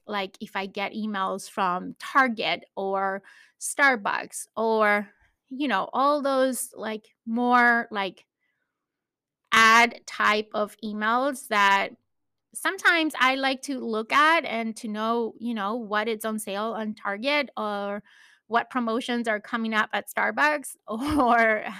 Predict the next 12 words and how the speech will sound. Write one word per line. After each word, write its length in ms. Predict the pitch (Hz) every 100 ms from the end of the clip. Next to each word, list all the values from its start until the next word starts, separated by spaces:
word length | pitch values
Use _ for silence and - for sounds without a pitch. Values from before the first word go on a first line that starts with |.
| - 254
I 160 | 277
don't 120 | 277
know. 280 | 208 185 254 - - - _ _
Um, 600 | 226 226 214 208 208 202 - _ _ _ _ _ _ _
but 140 | 240 220
I 60 |
don't 160 | 254 302
want 180 | 233 226
them 120 | 202
on 140 | 202
my 140 | 196 -
email 460 | 196 - 196 214